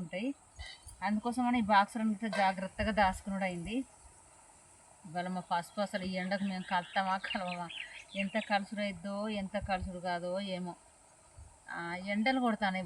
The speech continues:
వాన వానే కొడుతుంది, నైట్ నైట్ వర్షం కొడతాను, కొంచెం కొంచెం వానలు వస్తున్నాయి. మళ్ళీ పొద్దున్న దాకా ఎండ బాగా కొడుతుంది. అసలు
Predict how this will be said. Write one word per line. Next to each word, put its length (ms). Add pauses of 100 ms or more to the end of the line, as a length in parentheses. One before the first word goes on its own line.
వాన 220 (180)
వానే 340
కొడుతుంది, 460
నైట్ 300
నైట్ 280
వర్షం 240 (100)
కొడతాను, 420 (400)
కొంచెం 260
కొంచెం 180 (100)
వానలు 300
వస్తున్నాయి. 360 (1000)
మళ్ళీ 240
పొద్దున్న 300
దాకా 280 (140)
ఎండ 140 (140)
బాగా 160 (120)
కొడుతుంది. 360
అసలు 160